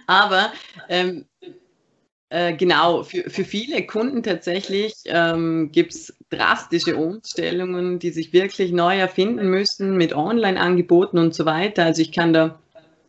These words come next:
zum Beispiel ein Yoga-Studio in der Schweiz, das, ähm, ja, das, das muss halt komplett auf Online laufen, von einem Tag quasi auf den anderen. Und ich habe auch Gastronomiekunden, die halt, äh, jetzt grad null,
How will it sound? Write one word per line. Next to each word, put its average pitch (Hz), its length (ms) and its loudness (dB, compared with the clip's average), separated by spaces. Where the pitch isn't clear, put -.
zum 160 140 4
Beispiel 156 300 4
ein 170 60 6
Yoga-Studio 156 800 2
in 147 100 2
der 151 100 0
Schweiz, 160 600 -6
das, - 200 -14
ähm, 143 420 -2
ja, 185 260 6
das, 175 180 2
das 175 100 0
muss 196 160 4
halt 208 140 2
komplett 202 380 0
auf 202 100 0
Online 190 440 2
laufen, 240 800 -4
von 190 220 -10
einem 180 280 -4
Tag 185 340 -4
quasi 180 300 -4
auf 175 100 -8
den 170 120 -4
anderen. 247 640 0
Und 175 220 2
ich 160 100 -4
habe 160 160 2
auch 165 140 0
Gastronomiekunden, 185 1040 0
die 180 140 4
halt, 170 300 -2
äh, 156 140 2
jetzt 156 340 -2
grad 151 220 -4
null, 233 520 4